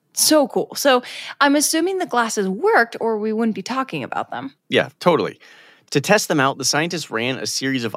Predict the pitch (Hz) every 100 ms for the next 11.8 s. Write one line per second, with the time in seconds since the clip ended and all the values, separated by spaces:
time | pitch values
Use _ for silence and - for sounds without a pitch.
0 | - 101 123 117 117 110 104 90 127 85
1 | - - - - - 131 127 117 120 113
2 | 113 123 131 120 110 104 92 101 92 92
3 | - 139 123 120 - - _ 131 135 151
4 | 185 - - 127 - 180 175 170 139 135
5 | 127 - 131 131 131 - 113 127 120 117
6 | - 120 120 120 107 - 110 113 139 165
7 | _ - 131 127 143 170 107 180 147 110
8 | 104 110 127 147 135 170 170 160 131 123
9 | - - - 151 170 - - 139 135 -
10 | 104 113 117 123 104 98 107 95 104 135
11 | 156 170 165 151 160 127 104 -